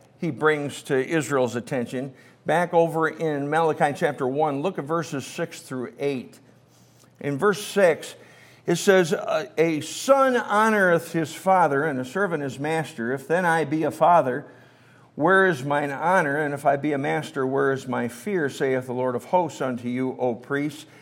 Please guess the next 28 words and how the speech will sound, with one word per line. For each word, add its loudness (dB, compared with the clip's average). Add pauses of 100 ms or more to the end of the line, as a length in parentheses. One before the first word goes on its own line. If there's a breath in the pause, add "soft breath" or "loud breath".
(140 loud breath)
that -6
despise 0
my 0
name. -4 (600 soft breath)
And 4
ye 0
say, 4
Wherein 2 (160)
have 0
we 0
despised 0
thy 2
name? -6 (220 loud breath)
Ye -2
offer 4
polluted -2
bread 4
upon 0
mine 0
altar, -2
and -4
ye -4
say, 0
Wherein 2
have 2
we 0
polluted -2
thee? 0